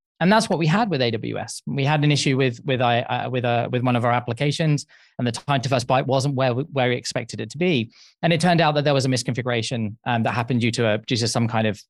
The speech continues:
um, maintenance or migration. Um, and that was actually causing us this slow, um, time to first byte. And again, we wouldn't have been able to identify that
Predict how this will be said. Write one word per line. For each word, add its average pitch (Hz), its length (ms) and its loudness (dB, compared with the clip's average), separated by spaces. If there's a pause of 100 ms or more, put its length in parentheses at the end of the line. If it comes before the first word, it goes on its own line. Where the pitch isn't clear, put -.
um, 107 320 -4
maintenance 123 420 -2
or 110 60 0
migration. 113 640 0 (340)
Um, 131 180 0
and 160 140 4
that 175 140 2
was 147 120 2
actually 135 320 0
causing 143 400 0
us 113 120 -2
this 120 200 -4
slow, 120 520 0 (200)
um, 113 320 -2
time 113 200 -2
to 123 80 -4
first 110 260 -2
byte. 190 320 0 (240)
And 147 80 4
again, 147 500 4
we 208 120 0
wouldn't 160 240 2
have 123 80 -2
been 135 160 0
able 123 120 2
to 123 120 -2
identify 120 480 0
that 110 240 -2